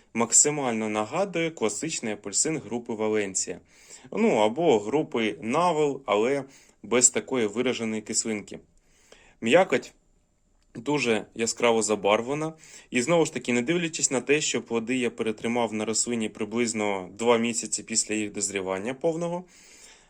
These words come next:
вони дуже соковиті. Це дуже гарно видно. Дуже солодкі. Мені дуже сподобався цей сорт. В принципі, це перше його повноцінне плодоношення,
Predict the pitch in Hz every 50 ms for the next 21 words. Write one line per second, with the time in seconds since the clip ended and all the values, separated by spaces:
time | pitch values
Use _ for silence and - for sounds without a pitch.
0 | _ _ _ _ _ _ _ _ _ - 98 98 98 107 131 165 185 - _ _
1 | _ - - - 104 107 110 117 107 - - 110 - 110 104 104 101 98 - -
2 | - _ _ _ _ _ _ _ _ _ _ _ _ _ _ _ _ _ _ _
3 | - - - 113 101 107 104 98 104 104 104 101 98 98 98 95 95 113 143 151
4 | 175 175 185 180 _ _ _ _ _ _ _ _ _ _ _ _ _ _ _ _
5 | _ _ _ _ _ _ _ _ _ _ _ _ _ - 113 123 127 120 113 107
6 | - - - 104 95 95 95 107 107 - - 147 160 170 _ _ _ _ _ _
7 | _ _ - - _ _ _ 113 107 110 135 160 156 117 120 123 123 127 - -
8 | - 113 107 117 104 101 98 - - 95 92 - - 98 - - 143 151 165 -
9 | - - - _ - 120 120 117 110 - - - 113 101 - - - 123 117 110
10 | - - 123 120 - - - 104 101 101 101 - 107 113 113 107 - - 113 107
11 | 101 98 - 107 104 107 104 95 95 92 92 - - 120 131 143